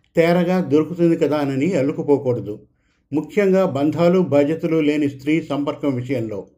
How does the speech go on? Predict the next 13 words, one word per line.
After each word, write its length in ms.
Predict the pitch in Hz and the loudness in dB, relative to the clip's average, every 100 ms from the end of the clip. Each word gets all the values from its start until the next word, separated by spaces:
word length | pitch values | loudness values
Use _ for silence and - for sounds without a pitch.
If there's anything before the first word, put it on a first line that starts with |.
| _ _ _ _ _ | _ _ _ _ _
ఎంత 320 | 143 165 175 | 2 2 2
కాదనుకున్నా, 760 | 175 156 143 170 170 170 170 185 | 0 0 2 2 2 0 2 2
ఎంత 320 | 160 147 147 | 2 0 -2
లేదనుకున్నా, 880 | 143 131 143 160 143 139 170 175 98 - _ _ _ - | -2 2 2 0 0 2 2 -2 -6 -14 _ _ _ 0
ఇవన్నీ 440 | 151 160 175 190 | 4 6 6 4
భావోద్వేగపూరిత 1040 | 185 135 151 180 180 151 156 147 151 151 135 | 0 0 2 2 2 4 4 4 -2 -4 -6
సంబంధాలు. 680 | 127 127 143 135 117 90 85 _ _ _ _ _ | -8 -2 0 0 -2 -6 -14 _ _ _ _ _
వీటి 300 | 147 190 190 | 2 2 2
పర్యవసానాలు 1080 | 180 147 160 180 185 175 160 151 131 139 139 - _ _ - | -2 0 2 2 2 0 0 0 2 0 -2 -10 _ _ -2
నీడలా 460 | 139 170 180 180 | 2 4 4 2
వెన్నంటి 480 | 196 143 147 165 170 | 2 0 0 0 2
వస్తూనే 400 | 151 - 160 156 | 0 0 0 0
ఉంటాయి. 460 | 170 123 123 101 | 0 -2 -4 -6